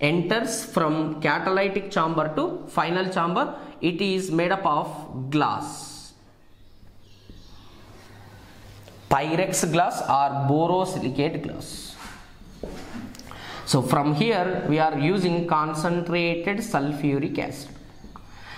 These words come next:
So what will be the expected one? In the presence of concentrated sulfuric acid, H two S O four, it is going to react with sulfur trioxide from the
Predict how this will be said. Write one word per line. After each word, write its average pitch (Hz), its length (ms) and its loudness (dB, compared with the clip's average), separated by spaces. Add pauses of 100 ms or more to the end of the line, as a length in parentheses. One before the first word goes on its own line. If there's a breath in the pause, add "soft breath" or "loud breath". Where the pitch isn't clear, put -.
So 233 140 4
what 208 220 2
will 311 140 4
be 320 120 4
the 302 100 4
expected 262 500 2
one? 170 460 0
In 208 80 4
the 247 100 4
presence 254 340 2
of 320 220 2
concentrated 277 920 0
sulfuric 247 680 -2
acid, 165 480 -2
H 196 240 -2
two 262 180 2
S 170 240 0
O 147 140 0
four, 226 460 -2 (200 loud breath)
it 220 140 0
is 302 140 2
going 254 300 2
to 285 120 4
react 247 380 0
with 269 160 -4
sulfur 226 500 0
trioxide 220 560 0
from 208 300 -2
the 202 100 0